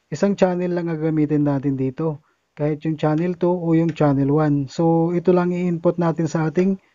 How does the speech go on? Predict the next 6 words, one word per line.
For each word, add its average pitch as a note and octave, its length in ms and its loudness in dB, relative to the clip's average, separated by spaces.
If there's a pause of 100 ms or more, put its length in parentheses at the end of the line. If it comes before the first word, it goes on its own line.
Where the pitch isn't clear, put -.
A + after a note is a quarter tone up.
(240)
equalizer. D3 720 0 (320)
Input. D3+ 480 -2 (320)
Ayan. C#3 480 -4 (720)
Six - 240 -12
point F#3 240 0
thirty-five, F3+ 560 4